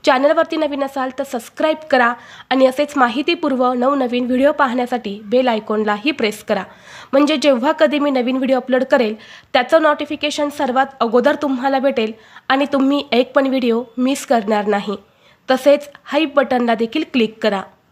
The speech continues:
आज या व्हिडिओमध्ये मी तुम्हाला जो उपाय सांगणार आहे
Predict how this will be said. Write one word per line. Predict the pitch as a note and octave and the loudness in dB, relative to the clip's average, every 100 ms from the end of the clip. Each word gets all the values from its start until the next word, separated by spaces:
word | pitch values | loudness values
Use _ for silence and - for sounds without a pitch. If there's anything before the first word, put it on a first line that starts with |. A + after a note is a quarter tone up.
| _ _ | _ _
आज | C#4 D4 E4+ | 0 2 2
या | |
व्हिडिओमध्ये | F4 D#4 D#4 E4+ D#4+ C4+ E4 | 2 0 0 2 0 0 -4
मी | E4 | -4
तुम्हाला | D4+ B3 C#4+ C4 C4 | -6 -4 -2 -2 -4
जो | - C4+ - | -2 -4 -2
उपाय | B3+ B3 B3+ | -2 0 -2
सांगणार | C4+ C4+ B3+ A#3+ | 0 -2 0 0
आहे | A3+ A#3+ | -2 -4